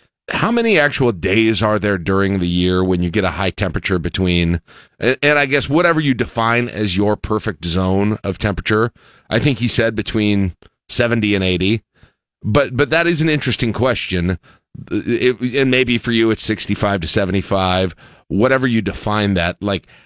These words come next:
how many, I'd, I'd like a, a heat map on an entire calendar to see when you are likely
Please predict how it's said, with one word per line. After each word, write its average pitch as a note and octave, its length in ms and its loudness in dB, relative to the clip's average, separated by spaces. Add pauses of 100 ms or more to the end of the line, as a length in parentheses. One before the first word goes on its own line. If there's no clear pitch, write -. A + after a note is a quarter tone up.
(140)
how D#3+ 360 0
many, C3 440 0
I'd, A#2+ 160 0
I'd C#3 160 -2
like C#3+ 200 -2
a, G#2+ 360 0
a A2 180 0
heat - 360 -4
map A2 300 0
on G#2 120 0
an G#2 140 2
entire F#2+ 320 0
calendar F2 540 -2
to D#2+ 80 -6
see F2+ 240 0
when F2 200 0
you E2+ 120 2
are E2 100 0
likely E2 520 -4